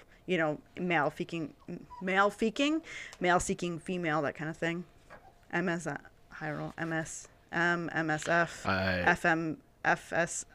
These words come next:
Speaker 1: M, F S F. I don't know. I don't know. I've never had to use it. <laughs> You, we've been together for seven hundred years, so I don't have to use those things. So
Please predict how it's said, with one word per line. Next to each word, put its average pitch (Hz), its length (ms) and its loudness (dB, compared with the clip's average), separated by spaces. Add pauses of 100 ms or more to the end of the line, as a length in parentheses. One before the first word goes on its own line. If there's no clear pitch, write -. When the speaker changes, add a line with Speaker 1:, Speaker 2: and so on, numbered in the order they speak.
(220)
Speaker 1:
M, 165 460 0 (120)
F - 300 -4 (100)
S - 320 -4 (120)
F. - 360 -2 (600)
I 196 80 8
don't 175 160 6
know. 165 280 2
I 208 120 8
don't 240 180 6
know. 226 220 8 (320)
I've 220 140 8
never 240 200 8
had 254 160 10
to 254 60 4
use 247 260 4
it. 226 260 12
<laughs> - 60 -6 (800)
You, 277 120 2
we've 277 320 12
been 311 140 8
together 285 340 12
for 233 120 6
seven 247 280 10
hundred 233 240 12
years, 208 300 10
so 180 400 6 (640)
I - 40 -4
don't 208 80 4
have 185 160 0
to 196 80 -2
use 202 120 2
those 165 140 0
things. 147 220 -4
So 180 260 4